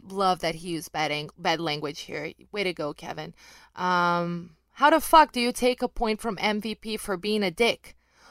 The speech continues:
What are some other non-infractions of the unified rules that you would take points for?" Okay, some context on what Kevin is saying here. Uh, Michael Page fought Richard Keeley this past weekend at Bellator Europe,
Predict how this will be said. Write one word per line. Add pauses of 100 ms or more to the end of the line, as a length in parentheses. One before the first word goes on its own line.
(140)
What
are
some
other
non-infractions
of
the
unified
rules
that
you
would
take
points
for?" (920)
Okay,
some
context
on
what
Kevin
is
saying
here.
Uh,
Michael
Page
fought
Richard
Keeley
this
past
weekend
at
Bellator
Europe,